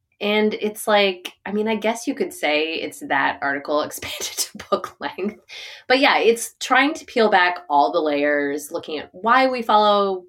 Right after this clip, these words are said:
momfluencers, what it says about us as indiv-, individuals, what it says about motherhood as an institution, um, the business side of things, the fact, you know, that it is a legitimate career path for so many,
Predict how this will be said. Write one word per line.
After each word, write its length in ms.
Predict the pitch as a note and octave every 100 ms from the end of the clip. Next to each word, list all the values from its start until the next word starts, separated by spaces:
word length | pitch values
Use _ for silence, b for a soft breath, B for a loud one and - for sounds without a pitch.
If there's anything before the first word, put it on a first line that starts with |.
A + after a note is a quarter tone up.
| F3+
momfluencers, 760 | E3+ E3+ E3+ E3+ D#3+ D#3 C#3+ -
what 160 | D#3+
it 100 | D#3+
says 200 | - D3
about 420 | D3 D3 D3 C#3+ - -
us 360 | A#3+ D#3 - -
as 140 | D3+
indiv-, 340 | D3+ E3 F3+ -
individuals, 840 | F#3 F#3 F#3 G3 G#3 G#3 G3 F#3
what 100 | D3+
it 100 | C#3+
says 180 | D3 D3
about 160 | D3 C#3
motherhood 520 | D#3 D3+ D3 C3+ - b _
as 120 | - D3+
an 120 | D3
institution, 1080 | D3 - - C4 C4 - A3+ A3 G#3+ G#3+ G#3+ B B B B B -
um, 400 | E3+ E3 D#3+ D#3+
the 420 | D#3 D3+ D3+ C#3 -
business 1120 | D#3 E3+ F#3 G#3 G#3+ G#3+ - - - - - _
side 260 | - F#3+ G3
of 100 | G3+
things, 640 | G#3+ G3 G3 G3 F#3 - -
the 160 | D#3
fact, 460 | - C3 C#3+ _ -
you 80 | E3+
know, 220 | B2 C#3+ -
that 140 | -
it 120 | - F3
is 260 | D#3+ D3+
a 60 | E3+
legitimate 640 | D#3+ D3 C#3+ D3+ D3+ -
career 460 | - D3 D3 D3 _ -
path 260 | D3 D3
for 120 | D3
so 180 | C#3+ C#3
many, 500 | C#3+ E3 E3 D#3+ E3